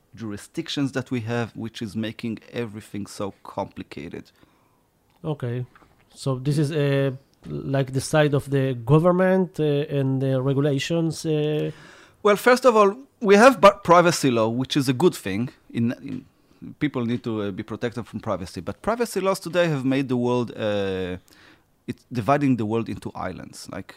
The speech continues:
Speaker 1: you have, uh, information in Europe, you cannot take it out unless it gets a proper protection. So you started,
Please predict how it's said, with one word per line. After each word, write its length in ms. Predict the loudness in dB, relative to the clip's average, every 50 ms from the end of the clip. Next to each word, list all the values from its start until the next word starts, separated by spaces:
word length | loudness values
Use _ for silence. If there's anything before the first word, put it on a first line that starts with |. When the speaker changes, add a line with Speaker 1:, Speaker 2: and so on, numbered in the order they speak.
| _ _ -8
Speaker 1:
you 140 | -2 0
have, 220 | 0 0 0 -2 -2
uh, 40 | -2
information 680 | -2 -2 -2 -4 -4 -4 -2 -2 -2 -2 -2 -2 -2
in 100 | -2 0
Europe, 380 | 0 0 0 0 0 -2 -2 -4
you 80 | -8
cannot 320 | -6 -6 -4 -4 -4 -4 -4
take 160 | -6 -6 -4
it 80 | -4 -2
out 240 | 0 -2 -2 -4 -6
unless 320 | -8 -8 -6 -8 -8 -10
it 120 | -14 -14 -12
gets 180 | -12 -12 -10 -12
a 60 | -12
proper 320 | -10 -8 -8 -8 -8 -10
protection. 500 | -10 -12 -8 -8 -8 -8 -8 -8 -10 -12
So 140 | -10 -10 -12
you 100 | -12 -12
started, 420 | -12 -10 -10 -10 -10 -10 -12 -16